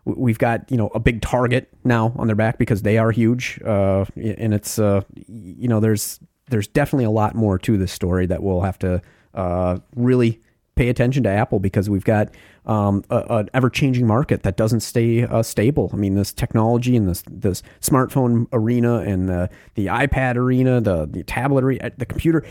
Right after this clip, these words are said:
it's all constantly in flux here because, you know, the iPad is kinda taking away from, you know, laptop sales and computer sales, but the iPhone kinda does, uh, it, it's, it's just really ever-changing.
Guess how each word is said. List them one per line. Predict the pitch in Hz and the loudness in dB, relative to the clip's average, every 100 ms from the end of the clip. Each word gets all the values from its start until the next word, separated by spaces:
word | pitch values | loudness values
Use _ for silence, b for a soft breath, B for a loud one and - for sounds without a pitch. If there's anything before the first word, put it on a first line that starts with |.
| B | B
it's | 113 | -6
all | 123 165 180 160 - | 0 2 2 0 -2
constantly | - 143 160 165 135 127 | -4 0 0 0 0 2
in | 107 | 0
flux | - 127 101 - | -2 -4 -4 -6
here | - 95 | -6 -4
because, | 87 92 113 - B - | -4 -2 -2 -2 B -2
you | |
know, | 101 | -2
the | 107 | -2
iPad | - 127 - 120 | -4 -4 -2 0
is | 107 | 0
kinda | - - | -2 0
taking | - 110 107 | -2 0 2
away | 110 | 2
from, | 101 107 92 - B | 2 0 -2 -4 B
you | - | -8
know, | 85 | -6
laptop | 87 98 117 113 98 | -4 -4 -2 -2 -2
sales | - 104 90 87 95 | -2 0 0 -2 -4
and | 90 82 | -6 -6
computer | 110 147 120 | -4 0 0
sales, | - 113 98 90 - | 0 -2 -2 -2 -4
but | - | -4
the | 110 | -2
iPhone | 123 120 120 110 | -2 2 2 2
kinda | 120 107 | 0 0
does, | 117 117 113 110 - | 2 2 2 -4 -8
uh, | |
it, | - 110 104 135 - B - | -4 -2 -2 -4 -6 B -8
it's, | - - | -8 -8
it's | 139 | -10
just | 92 143 - | -2 -2 -2
really | 127 135 190 202 139 - | -4 -2 0 0 0 0
ever-changing. | 127 110 - 101 95 87 | -2 0 -2 -2 -2 -4